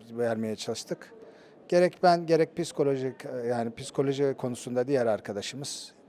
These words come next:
İmren Hanım da bu yönde bir açıklamalarda bulundu. Ama yani dediğimiz gibi özellikle burada devletin de bir kısım yasal boşluklar var. Mesela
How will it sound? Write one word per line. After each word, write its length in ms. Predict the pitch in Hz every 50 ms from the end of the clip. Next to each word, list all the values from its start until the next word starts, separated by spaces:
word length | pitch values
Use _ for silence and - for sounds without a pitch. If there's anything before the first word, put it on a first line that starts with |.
| - - -
İmren 260 | 131 135 135 131 120
Hanım 300 | 107 101 101 104 104 110
da 200 | 131 147 147 135 127
bu 80 | 131 127
yönde 380 | 117 104 101 110 131 143 143
bir 120 | 135 135 135
açıklamalarda 840 | 135 127 - - - - 143 131 131 135 131 131 127 123 127 127
bulundu. 360 | 117 113 98 95 95 98 95 - - - _ _ _ _ _ - - - - - - - _ _ _ _ - - - - - - - - - - - - - - - - - -
Ama 220 | - - 175 180
yani 540 | 180 180 180 175 175 175 180 175 175 175 170 175 156
dediğimiz 440 | 165 170 160 175 185 185 180 165 151
gibi 260 | 156 156 165 175 180
özellikle 640 | 170 147 139 170 165 160 165 160 160 - 165 151 143
burada 300 | 156 151 143 160 151 139
devletin 500 | 156 151 151 156 156 147 151 - 151 147
de 100 | 147 143
bir 60 | 151
kısım 320 | 147 - - - - 151 143 - - - - - - - - - - - - - -
yasal 460 | 139 147 147 - - 170 160 160 147
boşluklar 480 | 151 147 135 - - - - 170 156 135
var. 160 | 120 120 117
Mesela 560 | 117 135 135 127 - 139 131 139 135 131 127